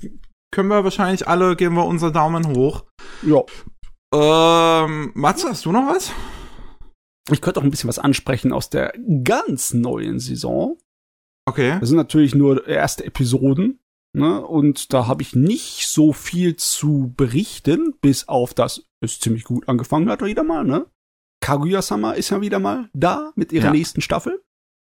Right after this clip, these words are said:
Speaker 2: Und, äh, auch Komi-san ist mit der zweiten Staffel da.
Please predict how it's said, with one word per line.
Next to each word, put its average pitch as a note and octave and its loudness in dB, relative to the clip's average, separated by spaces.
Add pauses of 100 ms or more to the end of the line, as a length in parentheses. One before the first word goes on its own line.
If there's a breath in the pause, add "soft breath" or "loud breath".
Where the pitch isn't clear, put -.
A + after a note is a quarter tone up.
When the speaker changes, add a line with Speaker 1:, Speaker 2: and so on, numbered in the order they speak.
(420)
Speaker 2:
Und, F#3 2
äh, D3+ 4
auch D3 -2
Komi-san G#3 2
ist - -4
mit D#3+ 0
der D#3 -2
zweiten - -2
Staffel F3 -4
da. G#3 -2